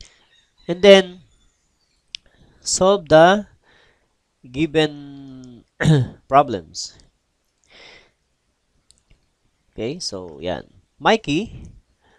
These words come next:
work on her mathematics homework for three-fourth hour. Ano? And her science homework for eight, seven, ah, seven over eight hours.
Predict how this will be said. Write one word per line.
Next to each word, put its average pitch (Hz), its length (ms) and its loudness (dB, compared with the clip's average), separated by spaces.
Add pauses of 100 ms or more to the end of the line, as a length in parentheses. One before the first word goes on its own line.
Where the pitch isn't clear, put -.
(480)
work 190 360 -10 (1600)
on 147 200 -8
her 190 120 -2
mathematics 156 760 -4
homework 135 480 -12
for 127 220 -10
three-fourth 147 600 -10 (880)
hour. 120 560 0
Ano? 120 280 -8 (1300)
And 131 180 -6
her 135 160 0
science 160 1000 0
homework 160 480 -8 (280)
for 135 400 -10 (240)
eight, 226 260 -2 (320)
seven, - 1400 -4
ah, 147 200 4
seven 175 380 -2
over 135 200 -6
eight - 260 -4
hours. 107 600 -4